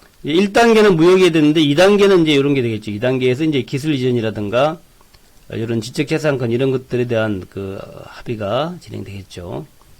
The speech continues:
이 단계는 아직 모르겠는데 좀 어려울 것 같지만 일 단계는,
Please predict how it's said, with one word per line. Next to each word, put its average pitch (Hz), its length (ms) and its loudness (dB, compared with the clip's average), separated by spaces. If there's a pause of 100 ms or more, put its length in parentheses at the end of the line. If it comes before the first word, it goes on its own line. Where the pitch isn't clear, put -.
(140)
이 120 140 -10
단계는 151 460 0
아직 151 160 0
모르겠는데 123 760 -4 (100)
좀 123 120 -8
어려울 175 320 2
것 160 100 -6
같지만 120 640 -6
일 160 140 -6
단계는, 175 760 2